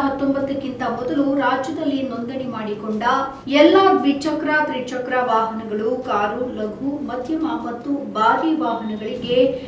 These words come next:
ಎಚ್ ಎಸ್ ಆರ್ ಪಿ ನಂಬರ್ ಪ್ಲೇಟ್ ಅಳವಡಿಕೆ ನಿಯಮ ಅನ್ವಯ ಆಗಲಿದೆ. ಇವರಿಗೆ ರಾಜ್ಯದಲ್ಲಿ ಮೂವತ್ನಾಲ್ಕು ಲಕ್ಷ ವಾಹನಗಳಿಗೆ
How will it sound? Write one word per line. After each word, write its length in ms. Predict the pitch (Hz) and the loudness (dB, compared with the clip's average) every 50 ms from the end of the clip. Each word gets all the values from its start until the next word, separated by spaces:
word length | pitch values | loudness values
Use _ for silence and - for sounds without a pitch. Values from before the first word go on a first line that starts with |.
| - - - 277 277 | -12 -6 0 2 4
ಎಚ್ 180 | 285 277 - 370 392 | 4 4 2 0 0
ಎಸ್ 120 | 381 - 392 359 | 0 0 2 2
ಆರ್ 120 | 339 339 339 330 | 2 2 2 4
ಪಿ 80 | 311 311 311 - | 4 4 4 2
ನಂಬರ್ 280 | 233 247 262 285 285 285 - | 0 0 -2 -2 -2 -2 -2
ಪ್ಲೇಟ್ 340 | 277 277 269 277 - - 220 214 | 0 0 0 0 -2 -4 -4 -2
ಅಳವಡಿಕೆ 520 | 226 233 247 233 220 247 - - 254 254 269 269 - 254 226 247 | -2 -2 -2 -2 -4 -4 -6 -6 -6 -6 -4 -6 -6 -6 -4 -2
ನಿಯಮ 260 | 277 311 320 277 - 240 233 233 220 | 2 4 4 4 2 2 -2 -2 -2
ಅನ್ವಯ 280 | 214 214 220 226 220 - - 185 185 | -2 -2 -4 -4 -6 -6 -6 -6 -6
ಆಗಲಿದೆ. 460 | 185 190 - - 214 - - - - - - - - - - - - - - 247 277 | -8 -10 -10 -12 -14 -12 -12 -12 -14 -14 -18 -18 -20 -18 -18 -18 -18 -10 -4 0 6
ಇವರಿಗೆ 320 | 302 339 349 339 381 381 349 | 8 8 8 8 8 6 8
ರಾಜ್ಯದಲ್ಲಿ 500 | 339 330 302 320 320 320 339 330 320 320 294 285 | 8 6 6 4 0 2 2 4 4 4 4 4
ಮೂವತ್ನಾಲ್ಕು 560 | 311 294 294 294 302 302 294 294 294 285 277 277 277 269 | 2 2 2 2 0 2 2 2 2 2 2 0 0 -2
ಲಕ್ಷ 160 | 254 - - 262 247 240 | -2 -4 -4 -4 -2 0
ವಾಹನಗಳಿಗೆ 560 | 233 240 240 240 247 254 226 233 226 214 226 | 0 0 0 -2 -4 -6 -6 -8 -8 -8 -6